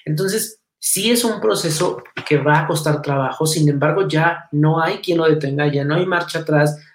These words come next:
ya no hay lo vamos a retrasar, ya están las energías moviéndose, ¿ok? Va a haber un, un avance tecnológico, humanitario.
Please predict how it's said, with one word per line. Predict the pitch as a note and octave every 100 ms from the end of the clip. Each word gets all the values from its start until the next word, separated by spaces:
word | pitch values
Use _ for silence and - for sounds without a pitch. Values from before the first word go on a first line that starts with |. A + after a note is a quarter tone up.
| _
ya | C#3+ D3+
no | F3
hay | F3
lo | E3+
vamos | D#3 D#3
a | D#3
retrasar, | D3 - - - - _ _
ya | B2+ C#3+ E3 F#3+
están | F#3 - F3
las | F3+ E3
energías | D#3 - - D#3+ D3+ -
moviéndose, | D3+ C#3 C#3 D#3+ E3 D3+ D3 - - _ _ _
¿ok? | B2 - D#3 F3 G#3+ - - - - C#3
Va |
a | E3
haber | F3+
un, | F#3 F#3 - _ _ _ _ _ -
un | D#3
avance | F3 E3 E3+ D#3+
tecnológico, | - D3+ C3 C3 B2+ D3+ C#3 D3 D3 C#3+
humanitario. | C#3+ C3 B2 A2+ C#3 C#3 C3+ C#3